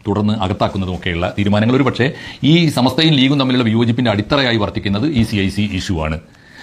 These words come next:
ആ പ്രശ്നം അടിയന്തരമായി പുനഃപരിശോധിക്കാനും രണ്ടായിരത്തി ഇരുപത്തിമൂന്ന് ഡിസംബർ എട്ടിന് കൊടുത്ത കത്ത് സമ്പൂർണ്ണമായി നടപ്പാക്കിക്കാനും, സി ഐ സിയെ കൊണ്ട് നടപ്പാക്കിക്കാൻ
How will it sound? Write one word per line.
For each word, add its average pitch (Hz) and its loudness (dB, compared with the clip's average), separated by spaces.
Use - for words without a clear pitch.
ആ 160 4
പ്രശ്നം - 2
അടിയന്തരമായി 139 2
പുനഃപരിശോധിക്കാനും 110 -2
രണ്ടായിരത്തി 151 2
ഇരുപത്തിമൂന്ന് 143 2
ഡിസംബർ 143 2
എട്ടിന് 131 0
കൊടുത്ത 113 0
കത്ത് 131 -2
സമ്പൂർണ്ണമായി 127 2
നടപ്പാക്കിക്കാനും, 98 -2
സി 127 -2
ഐ 135 6
സിയെ 143 4
കൊണ്ട് 117 0
നടപ്പാക്കിക്കാൻ 107 -2